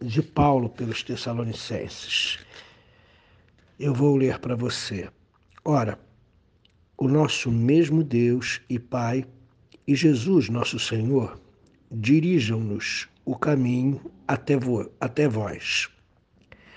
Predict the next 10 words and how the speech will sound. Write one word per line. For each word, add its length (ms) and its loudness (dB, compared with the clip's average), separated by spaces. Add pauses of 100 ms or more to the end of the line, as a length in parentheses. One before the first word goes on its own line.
(880)
E 140 6
o 60 6
Senhor 460 2
vos 200 0
faça 360 -2
crescer 760 0 (760)
e 160 4
aumentar 880 2
no 220 2
amor 680 0